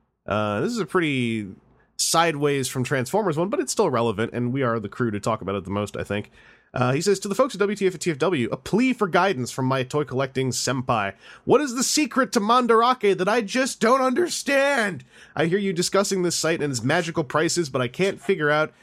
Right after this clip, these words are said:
how to find many things I'm looking for, and when I do, I have no idea how to set up a purchase. I'm looking to dive deep into Kamen Rider Ghost, and if Mandarake is the place to grab that merch, I'd love to become an expert like yourselves. Click."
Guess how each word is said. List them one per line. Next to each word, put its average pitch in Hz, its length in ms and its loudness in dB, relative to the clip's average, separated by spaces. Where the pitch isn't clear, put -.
how 147 100 4
to 135 80 2
find 196 460 0
many 151 180 0
things 143 320 -2
I'm 175 140 0
looking 202 260 -2
for, 95 300 -4
and 104 160 -4
when 120 120 0
I 117 140 0
do, 202 360 0
I 185 100 2
have 156 160 -2
no 160 220 2
idea 143 340 0
how 131 120 0
to 127 80 0
set 135 200 0
up 123 100 -2
a 113 40 -6
purchase. 120 500 -4
I'm 247 160 4
looking 240 220 0
to 185 60 0
dive 156 440 0
deep 185 220 -2
into 127 120 -4
Kamen 139 360 -2
Rider 135 240 0
Ghost, 127 460 -2
and 120 100 -2
if 107 80 -6
Mandarake 160 640 0
is 147 280 0
the 127 80 -6
place 170 320 -2
to 135 80 -10
grab 143 320 0
that 147 160 0
merch, 165 300 -2
I'd 156 160 -2
love 180 220 0
to 151 60 -8
become 165 200 -2
an 165 80 0
expert 170 360 -2
like 156 200 -2
yourselves. 185 480 2
Click." - 400 0